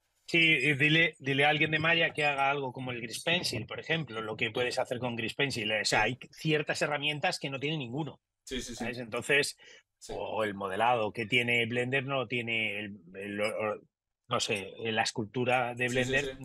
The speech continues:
Speaker 1: no la tiene ni Maya, ni Max,
Speaker 2: Sí, sí, sí.
Speaker 1: ni ninguno. Entonces, eh, es un, es un programa que, que ha llegado
Speaker 2: O
Speaker 1: por
Speaker 2: está
Speaker 1: méritos
Speaker 2: funcionando.
Speaker 1: propios a estar
Speaker 2: O
Speaker 1: donde está.
Speaker 2: a vosotros está funcionando y
Speaker 1: Absoluta-,
Speaker 2: está ahí.
Speaker 1: absolutamente.
Speaker 2: Vale.
Speaker 1: Y encima es que es muy bonito, que es lo mejor.
Speaker 2: <laughs>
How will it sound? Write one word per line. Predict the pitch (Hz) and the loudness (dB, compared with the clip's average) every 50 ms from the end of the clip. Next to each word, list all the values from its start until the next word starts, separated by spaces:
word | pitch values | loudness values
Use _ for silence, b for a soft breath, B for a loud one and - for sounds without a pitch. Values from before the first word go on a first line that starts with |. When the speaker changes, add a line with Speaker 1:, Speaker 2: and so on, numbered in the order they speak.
| 131 123 | -10 -10
Speaker 1:
no | 123 123 | -8 -8
la | 117 107 | -8 -4
tiene | 123 117 113 110 | -4 -4 -4 -4
ni | 107 107 107 107 107 98 101 104 107 | -4 -6 -8 -8 -10 -14 -14 -10 -2
Maya, | 113 123 131 135 143 151 160 160 170 | 2 4 4 6 6 6 4 4 4
ni | 165 139 110 104 | 2 0 -4 -2
Max, | 110 127 131 143 160 185 - - | -2 0 2 2 2 0 -2 -4
Speaker 2:
Sí, | - 117 | -6 -6
sí, | 117 | -6
sí. | 113 | -6
Speaker 1:
ni | 107 104 101 | -6 -6 -8
ninguno. | 98 98 98 98 98 110 120 113 107 104 | -8 -10 -10 -8 -4 -4 -2 -2 -2 -2
Entonces, | 101 104 127 139 131 165 170 170 165 - B B B B B B B B | -4 0 0 0 2 4 2 2 2 0 B B B B B B B B
eh, | - 151 143 135 135 135 131 127 123 120 117 123 - | 2 4 4 6 6 6 6 6 6 4 4 4 4
es | - 135 127 - - | 2 2 2 2 2
un, | 160 147 147 143 143 131 - | 2 2 2 0 -4 -4 -4
es | 139 143 - | -4 -2 -2
un | 175 175 | 0 0
programa | 196 180 160 156 156 170 185 175 | 2 2 2 2 2 0 0 0
que, | 151 147 135 123 117 110 104 101 98 95 92 - - | 0 0 2 2 2 0 -2 -2 -6 -8 -10 -10 -8
que | - 101 | -6 -4
ha | 101 | -2
llegado | 107 113 110 117 120 123 131 127 127 127 127 123 120 | 0 2 4 4 4 6 6 4 4 4 4 2 2
Speaker 2:
O | 110 | 0
Speaker 1:
por | - 135 131 | 0 0 0
Speaker 2:
está | 117 - 170 | 4 4 4
Speaker 1:
méritos | - - 196 190 | 4 4 4 4
Speaker 2:
funcionando. | 185 175 139 127 - - | 2 2 2 4 4 2
Speaker 1:
propios | 160 214 208 - - | 2 2 0 -2 -2
a | 165 | -2
estar | - - 143 135 | -2 -2 -2 0
Speaker 2:
O | |
Speaker 1:
donde | 151 202 208 202 190 | 0 0 2 2 0
está. | 151 - - 151 160 170 165 147 123 - - | 0 0 0 2 2 2 2 0 -2 -6 -10
Speaker 2:
a | - 117 | -8 -8
vosotros | 120 113 147 139 165 165 143 | -6 -6 -4 -2 -2 -2 -2
está | - 139 127 | -2 -4 -6
funcionando | - 135 127 123 131 127 131 143 147 160 160 | -4 -6 -6 -4 -4 -2 0 0 -2 0 0
y | 147 131 139 | -2 0 0
Speaker 1:
Absoluta-, | - - | 0 0
Speaker 2:
está | 147 - 113 | -2 -2 -2
ahí. | 107 107 104 104 104 104 110 | -6 -8 -8 -10 -12 -12 -10
Speaker 1:
absolutamente. | - 160 160 - - 147 156 165 147 190 175 170 165 170 175 175 151 - | -10 -10 -10 -8 -10 -8 -6 -2 -2 0 0 0 0 0 -2 -2 -2 -2
Speaker 2:
Vale. | 143 135 117 120 120 | -2 0 -2 -2 -4
Speaker 1:
Y | 120 | -4
encima | 127 131 131 - 165 170 190 | -6 -6 -6 -6 -2 -2 -2
es | - | -2
que | - 196 185 | 0 -2 -2
es | 180 - - | -2 -2 -4
muy | 147 147 151 180 214 226 | -4 -4 -2 -2 -2 -2
bonito, | 226 185 175 170 190 233 240 - - 147 117 - | -2 -2 -2 -2 -4 -6 -6 -6 -8 -10 -10 -10
que | - 139 | -10 -10
es | 131 117 | -8 -4
lo | 190 180 127 | -4 -4 -2
mejor. | 123 - - - | -2 -4 -6 -6
Speaker 2:
<laughs> | - 240 - - - - - | -10 -12 -12 -14 -18 -20 -20